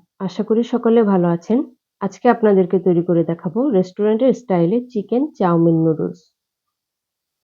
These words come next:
আপনাদের মধ্যে অনেকেরই কমপ্লেইন থাকে যে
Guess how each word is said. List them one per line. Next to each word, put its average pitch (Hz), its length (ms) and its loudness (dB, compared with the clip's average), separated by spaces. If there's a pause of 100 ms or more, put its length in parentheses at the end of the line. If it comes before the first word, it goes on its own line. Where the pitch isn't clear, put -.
(1200)
আপনাদের 220 400 4
মধ্যে 233 240 4
অনেকেরই 226 400 2
কমপ্লেইন 208 400 0
থাকে 208 260 -2
যে 262 140 4